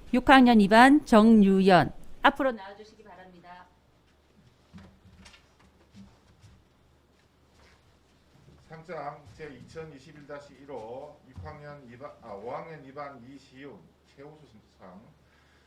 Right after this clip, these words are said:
Speaker 2: 위 학생은 창의력 개발을 위해 실시한 이천이십일 교내 발명 아이디어 대회에서 위와 같이 입상하였으므로 이 상장을 수여합니다. 이천이십일 년 삼월 십오 일 진주교육대학교 부설초등학교장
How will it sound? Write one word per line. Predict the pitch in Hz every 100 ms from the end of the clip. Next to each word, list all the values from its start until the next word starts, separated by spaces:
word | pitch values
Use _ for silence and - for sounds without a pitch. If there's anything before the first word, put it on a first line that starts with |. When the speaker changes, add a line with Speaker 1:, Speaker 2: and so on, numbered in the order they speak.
| _ _
Speaker 2:
위 | 175
학생은 | 190 190 196 156 131 147
창의력 | _ 156 165 170 170
개발을 | 165 156 156 156 135
위해 | 135 143
실시한 | 143 139 _ 135 117 117
이천이십일 | 113 _ 156 135 123 156 147 131 139 _
교내 | 120 139 139
발명 | 147 160 170 175 147
아이디어 | 147 156 151 165 156
대회에서 | 131 127 113 - 95 - _ _ _
위와 | 143 175 156
같이 | 151 - 151 151
입상하였으므로 | 147 156 143 135 - 131 127 135
이 |
상장을 | 139 131 123 131 131 131
수여합니다. | _ 127 120 107 95 87 _ _ _ _
이천이십일 | 120 170 160 131 160 160
년 | 156 143
삼월 | 147 151 143 131
십오 | _ 156 135 131
일 | 110 107 127 _ _ _ _
진주교육대학교 | 131 151 139 147 151 139 139 _ 135
부설초등학교장 | 117 120 139 135 131 127 _ 113 127 131